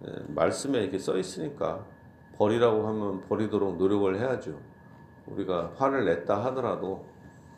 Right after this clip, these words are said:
다시 회개하고 노력을 해야 되-, 될 것입니다.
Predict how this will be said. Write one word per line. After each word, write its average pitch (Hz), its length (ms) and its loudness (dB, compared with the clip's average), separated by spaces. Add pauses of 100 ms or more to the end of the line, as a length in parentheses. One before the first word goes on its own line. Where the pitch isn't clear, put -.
(680)
다시 98 260 -2
회개하고 127 840 -2 (540)
노력을 98 420 2
해야 113 160 -2
되-, 85 300 -4
될 - 220 -6
것입니다. 76 480 -12